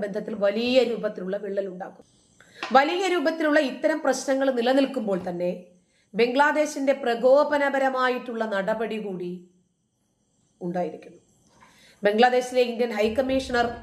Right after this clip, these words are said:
പ്രണയ് വർമ്മയെ ബംഗ്ലാദേശ് വിദേശകാര്യ മന്ത്രാലയത്തിലേക്ക് വിളിച്ചു വരുത്തിയാണ് പുതിയ പ്രകോപനം.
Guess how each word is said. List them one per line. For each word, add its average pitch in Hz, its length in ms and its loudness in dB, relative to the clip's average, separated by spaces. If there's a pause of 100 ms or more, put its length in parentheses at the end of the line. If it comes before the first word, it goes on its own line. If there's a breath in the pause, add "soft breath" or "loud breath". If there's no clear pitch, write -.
(200)
പ്രണയ് 254 520 2
വർമ്മയെ 214 440 -2 (120)
ബംഗ്ലാദേശ് 208 600 -4
വിദേശകാര്യ 196 680 -4
മന്ത്രാലയത്തിലേക്ക് 190 760 -8
വിളിച്ചു 190 320 -12
വരുത്തിയാണ് 185 480 -10 (120)
പുതിയ 185 300 -8
പ്രകോപനം. - 480 -16